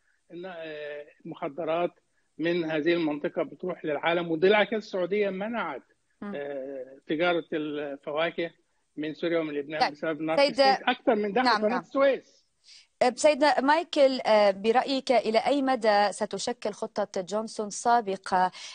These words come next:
Speaker 2: آه، آه، كما تصفها المنظمات، آه، الح-، الم-، التي تعنى باللاجئين بأنها سابقة خطيرة، آه، قد تشجع دول غربية أخرى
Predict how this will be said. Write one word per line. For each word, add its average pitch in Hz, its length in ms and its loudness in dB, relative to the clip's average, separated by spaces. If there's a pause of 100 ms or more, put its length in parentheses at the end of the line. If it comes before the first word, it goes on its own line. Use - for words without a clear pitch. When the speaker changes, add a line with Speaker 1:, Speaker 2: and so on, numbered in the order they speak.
(120)
Speaker 2:
آه، - 40 2
آه، 180 600 4
كما 240 240 0
تصفها 202 640 0
المنظمات، 190 840 -4
آه، 175 240 0
الح-، 190 280 -4
الم-، 180 220 -2
التي 190 240 -2
تعنى 202 360 -4
باللاجئين 185 600 -4
بأنها 190 380 -6
سابقة 202 400 -4
خطيرة، 277 640 2 (540)
آه، 233 160 6 (120)
قد 320 120 4
تشجع 285 400 -2
دول 269 220 2
غربية 254 460 2
أخرى 185 460 0